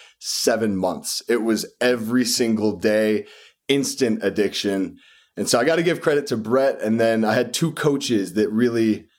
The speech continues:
kind of gave me a formal introduction and a formal education. And that would be my buddy Sam and my good buddy Zach Morrow. And actually, I had breakfast with Zach this morning and I'm hanging out with Sam tomorrow. So even nine years later, those guys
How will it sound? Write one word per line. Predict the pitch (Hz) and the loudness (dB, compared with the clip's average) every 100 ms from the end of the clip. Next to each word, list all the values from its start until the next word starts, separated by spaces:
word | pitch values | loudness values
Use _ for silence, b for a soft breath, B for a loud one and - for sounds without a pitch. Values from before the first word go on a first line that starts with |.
| b b b b b - | b b b b b -4
kind | 135 | -2
of | 120 | 0
gave | 120 123 | 0 2
me | 127 | 2
a | 113 | 0
formal | 117 131 135 131 120 113 | 0 0 2 2 2 0
introduction | 117 113 110 120 117 - 113 | -2 -4 0 0 0 0 0
and | 110 | 0
a | |
formal | - 120 113 - | 0 0 0 0
education. | 110 107 - 120 120 156 156 | -2 -4 -2 0 0 0 -2
And | 143 104 104 107 | -2 0 2 2
that | 113 | 2
would | 113 | 0
be | 117 | 0
my | 117 107 | 2 2
buddy | 104 107 | 2 0
Sam | 98 - 131 131 135 127 | 0 0 0 2 2 0
and | 104 104 101 90 b b b b | 0 0 -2 -6 b b b b
my | 101 | -4
good | 107 127 120 | 0 0 2
buddy | 123 117 107 | 0 2 0
Zach | 95 117 113 95 - - | 0 0 0 -4 -10 -6
Morrow. | 104 104 104 98 92 90 | 0 2 2 2 2 0
And | 71 95 95 90 - b b b | -2 -2 -2 -4 -8 b b b
actually, | 117 135 143 127 | -2 0 2 2
I | |
had | 127 120 | 2 0
breakfast | 113 123 120 120 | 0 0 0 -4
with | 113 104 | -4 -2
Zach | 104 117 120 | 0 0 0
this | 117 - | -4 0
morning | 113 127 127 | 0 2 2
and | 110 | 0
I'm | 98 | -2
hanging | - 117 117 113 | -2 -2 0 2
out | 107 | 2
with | 107 | -2
Sam | - 120 113 | 0 0 2
tomorrow. | 110 107 110 110 98 | 0 2 2 2 0
So | - 110 | 0 0
even | 123 135 127 | 2 2 2
nine | 123 123 127 | 2 2 0
years | 120 110 | 0 2
later, | 120 113 107 | 0 2 0
those | 107 107 | 0 2
guys | 117 104 98 | 2 0 -2